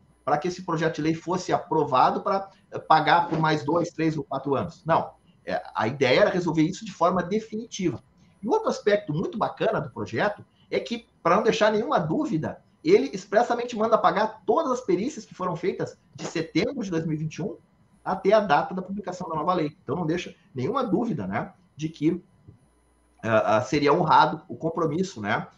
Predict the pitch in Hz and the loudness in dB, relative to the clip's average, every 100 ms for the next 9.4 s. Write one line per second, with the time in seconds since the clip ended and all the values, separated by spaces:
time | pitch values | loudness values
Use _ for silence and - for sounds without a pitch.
0 | _ - 113 110 117 110 104 95 90 104 | _ -6 -6 0 4 6 6 6 0 0
1 | 120 160 143 151 - 135 - - 147 147 | 0 0 0 -2 -2 -10 -8 -4 -4 -2
2 | 131 131 151 - _ _ 127 131 131 135 | -6 -6 -10 -16 _ _ 2 2 2 -2
3 | 143 127 131 170 - 147 117 - - - | -4 -6 -6 -6 -6 -6 -6 -8 -16 -16
4 | - _ 107 110 92 113 117 123 - 139 | -20 _ -8 -8 -8 -12 -8 -6 -4 -2
5 | 123 104 - 82 - 104 - _ _ _ | -2 -6 -8 -14 -8 -8 -8 _ _ _
6 | - - - - 269 285 294 285 226 254 | -18 -14 -4 0 0 4 4 4 -2 -6
7 | 262 254 233 196 208 110 - - - - | 0 2 4 4 4 -2 -8 -12 -10 0
8 | 165 196 - 247 180 151 127 123 - 226 | 2 2 -4 -4 -4 -2 0 0 0 6
9 | 175 143 - 123 | 8 8 0 -6